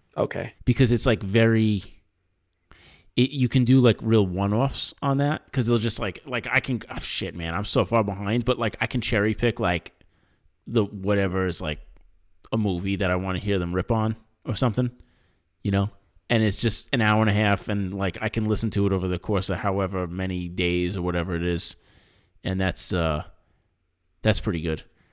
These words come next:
Speaker 2: Like, I really like, um, I, we, we've talked about this before, and they're, they're friends, but the Axe to Grind podcast too, I really like that, but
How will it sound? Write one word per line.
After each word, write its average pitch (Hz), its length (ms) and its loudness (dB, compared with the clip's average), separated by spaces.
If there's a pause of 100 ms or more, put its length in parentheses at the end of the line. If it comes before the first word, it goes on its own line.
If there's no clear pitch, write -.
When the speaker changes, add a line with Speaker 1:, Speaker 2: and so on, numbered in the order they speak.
(120)
Speaker 2:
Like, 117 100 0
I 131 60 6
really 143 320 6
like, 120 340 2
um, 101 380 -2 (880)
I, 107 180 0
we, 110 200 -2
we've 90 420 -10
talked - 240 -4
about 73 160 -6
this 82 100 -10
before, 87 380 -8 (160)
and 101 120 -6
they're, 95 220 -4
they're 95 160 -2
friends, 90 420 -4
but 82 280 -4
the 98 140 2
Axe 90 240 0
to 107 100 -4
Grind 95 260 0
podcast 87 520 0
too, 104 120 4
I 82 60 2
really 95 240 2
like 90 220 -4
that, 101 260 2
but 101 180 0